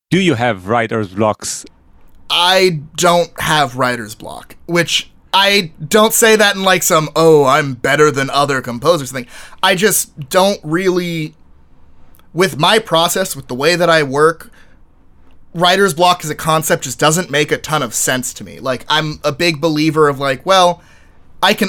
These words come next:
Speaker 2: always sit down at a piano and play some notes and get something on the page.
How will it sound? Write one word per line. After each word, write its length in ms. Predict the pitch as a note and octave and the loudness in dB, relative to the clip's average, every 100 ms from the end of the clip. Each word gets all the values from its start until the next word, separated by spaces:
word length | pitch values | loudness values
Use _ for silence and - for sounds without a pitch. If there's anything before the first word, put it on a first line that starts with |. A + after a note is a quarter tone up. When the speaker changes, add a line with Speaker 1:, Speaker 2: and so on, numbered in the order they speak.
| - | 0
Speaker 2:
always 720 | F3 F3+ F3 D#3+ C#3+ C3 - - - - | 2 4 4 4 2 -4 -8 -14 -14 -4
sit 280 | - F3 - | -2 0 0
down 220 | E3+ E3 | 0 0
at 60 | |
a 40 | D#3 | -2
piano 540 | - D3+ C#3 C3 B2 | -4 -2 0 -2 -4
and 320 | D3+ C#3 B2 A#2 _ - | -2 -2 -4 -10 _ -14
play 260 | - E3+ | -2 0
some 220 | E3 F3 D3+ | 0 -2 -2
notes 320 | C#3 C3 - | 0 -2 -4
and 180 | D#3+ C3+ | -8 -4
get 160 | C#3+ | -4
something 560 | - - F3 - C3 B2 | -4 -2 -2 -2 -6 -6
on 140 | G#2+ | -8
the 60 | G#2 | -10
page. 500 | - F2 - - | -12 -14 -14 -18